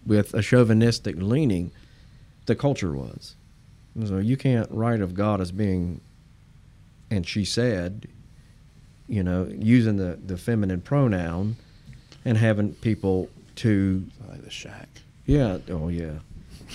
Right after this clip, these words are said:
Speaker 1: To, <laughs> to, to listen to anything that was said. All right. So,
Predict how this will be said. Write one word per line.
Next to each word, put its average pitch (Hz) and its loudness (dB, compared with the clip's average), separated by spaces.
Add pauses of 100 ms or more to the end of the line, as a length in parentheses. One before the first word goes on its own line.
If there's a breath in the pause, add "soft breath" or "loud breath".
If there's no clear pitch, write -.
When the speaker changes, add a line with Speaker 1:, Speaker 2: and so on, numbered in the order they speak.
(140)
Speaker 1:
To, 113 2
<laughs> 120 0
to, 101 2
to - -2
listen 113 6
to 101 2 (920 loud breath)
anything 156 6
that 120 4
was 117 0
said. 95 -2 (640)
All 95 0
right. - -8
So, 92 2